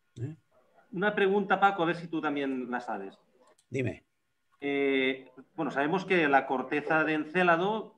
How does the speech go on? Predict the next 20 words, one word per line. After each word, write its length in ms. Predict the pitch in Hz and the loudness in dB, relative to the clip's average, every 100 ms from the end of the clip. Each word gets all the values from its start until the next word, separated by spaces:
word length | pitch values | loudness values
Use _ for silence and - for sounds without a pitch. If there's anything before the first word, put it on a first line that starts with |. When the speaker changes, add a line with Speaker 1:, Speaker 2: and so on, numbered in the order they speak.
| _ | _
Speaker 2:
tiene 220 | 139 139 | -6 -2
varios 340 | 135 135 139 - | 0 0 -2 -6
kilómetros 480 | 139 139 139 143 | -6 -4 -4 -6
de 80 | 143 | -6
espesor, 500 | 123 160 170 196 175 | -6 -6 -4 -4 -4
mm, 300 | 135 131 123 | -6 -6 -6
de 100 | 113 | -6
hielo, 440 | 110 190 165 104 - - _ _ _ _ - | 0 2 0 -4 -10 -20 _ _ _ _ -4
pero 200 | 156 147 | 0 2
Speaker 1:
Encélado, 320 | 139 123 104 | 2 2 2
Speaker 2:
debajo 240 | 90 98 | 0 -2
Speaker 1:
sí. 40 | 202 | -2
Speaker 2:
de 60 | |
ese 220 | 196 196 175 | -2 0 0
hielo, 400 | 185 208 294 - | 2 0 -4 -10
¿existe 420 | 147 - 175 - | -12 -10 -10 -6
alguna 340 | 240 185 160 165 | -4 0 0 0
corteza 800 | 147 143 156 151 143 131 123 - - | -4 -4 -6 -2 2 2 2 -4 -16
rocosa? 800 | 123 127 120 143 143 240 302 - _ _ _ _ _ _ _ _ _ _ _ - | -6 -4 -2 -4 -4 -6 -8 -16 _ _ _ _ _ _ _ _ _ _ _ -10
¿O, 360 | 131 123 123 | -6 -4 -6